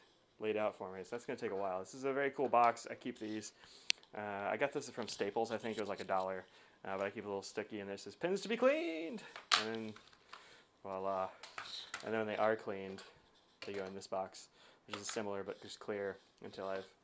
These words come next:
you know, have time to put them away. So anyway, that's what I'm gonna be doing tonight, cleaning, uh,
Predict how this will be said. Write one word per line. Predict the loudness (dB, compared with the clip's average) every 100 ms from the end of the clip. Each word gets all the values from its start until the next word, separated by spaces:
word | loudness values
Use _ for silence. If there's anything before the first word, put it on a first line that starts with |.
| -12
you |
know, | -10
have | -10
time | -10 -10
to |
put | -10
them | -12
away. | -8 -8 -10
So | -10 -10 -10 -16 -18 0
anyway, | 8 10
that's | 10 8
what | 4
I'm |
gonna | 4
be | 2
doing | 0 0
tonight, | 4 4 4
cleaning, | -2 2 2 0 -6 -20 -20 -20 _ 4
uh, | 8 10 10 8